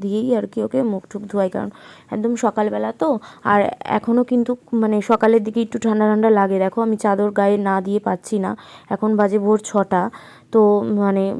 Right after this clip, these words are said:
চ-, হালকা হালকা কিন্তু ভালোই ঠান্ডা। আর বাইরে দেখছি ওষের মতন পড়েছে, জানলা খুললে বোঝা যাচ্ছে। তো সেই জন্য চাদর গায়ে দিয়ে সমস্ত কিছু করছি। আর, আহ, প্রথমে প্রেশার কুকারটা আটকে দিয়েছিলাম, তারপর মনে পড়লো যে না, নুনটা দিয়ে দিই, কারণ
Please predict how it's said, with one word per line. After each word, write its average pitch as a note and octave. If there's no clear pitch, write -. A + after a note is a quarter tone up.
চ-, -
হালকা G3+
হালকা A3+
কিন্তু A#3+
ভালোই A3
ঠান্ডা। G#3+
আর A3+
বাইরে G3+
দেখছি G3
ওষের G#3
মতন G3+
পড়েছে, F#3+
জানলা G3+
খুললে G#3
বোঝা G#3
যাচ্ছে। F#3+
তো G#3+
সেই A3
জন্য G#3
চাদর G#3
গায়ে G3+
দিয়ে G#3
সমস্ত G3
কিছু G#3
করছি। G3
আর, G3
আহ, G3
প্রথমে A3
প্রেশার G#3+
কুকারটা G#3+
আটকে G3
দিয়েছিলাম, G3+
তারপর G3+
মনে G3+
পড়লো G#3
যে G#3+
না, G3+
নুনটা G3+
দিয়ে F#3+
দিই, G3
কারণ G3+